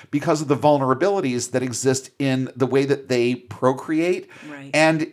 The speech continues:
Speaker 1: in the way that they function in the environment. So in a lot of instances,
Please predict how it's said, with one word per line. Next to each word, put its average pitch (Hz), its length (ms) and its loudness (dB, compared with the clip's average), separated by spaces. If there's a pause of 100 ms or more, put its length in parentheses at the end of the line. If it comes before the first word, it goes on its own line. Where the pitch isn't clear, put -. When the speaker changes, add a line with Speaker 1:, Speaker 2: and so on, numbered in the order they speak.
Speaker 1:
in 143 280 0
the 131 80 2
way 135 240 2
that 113 380 -6
they 123 500 -2 (100)
function 151 380 0
in 131 100 -2
the 123 120 -4
environment. 117 580 -6 (400)
So 127 720 4 (120)
in 151 140 2
a 139 40 -2
lot 160 200 4
of 139 80 -4
instances, 147 720 -4